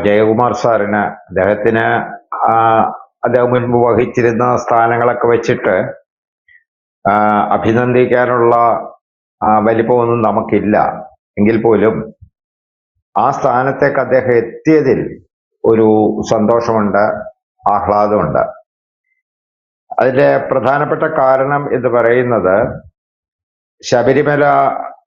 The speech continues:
ആ, മാസ്റ്റർ പ്ലാ-, പ്ലാനിന്റെ, ആ, നടത്തിപ്പുകാരൻ അല്ലെങ്കിൽ അതിന്റെ സി ഇ ഒ ആയിട്ട് നിശ്ചയിക്കപ്പെട്ടിരുന്ന വ്യക്തിയാണ്,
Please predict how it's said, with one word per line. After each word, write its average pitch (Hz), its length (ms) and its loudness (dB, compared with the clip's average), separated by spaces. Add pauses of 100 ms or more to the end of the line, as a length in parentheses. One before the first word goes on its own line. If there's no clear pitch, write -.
ആ, 120 220 2
മാസ്റ്റർ 117 440 0
പ്ലാ-, 120 360 0 (180)
പ്ലാനിന്റെ, 113 800 0 (1500)
ആ, 98 400 2
നടത്തിപ്പുകാരൻ 113 840 0
അല്ലെങ്കിൽ 107 380 0
അതിന്റെ 104 380 2
സി 104 160 -2
ഇ 131 200 4
ഒ 131 400 0 (100)
ആയിട്ട് 107 560 0
നിശ്ചയിക്കപ്പെട്ടിരുന്ന 110 800 0
വ്യക്തിയാണ്, 95 760 0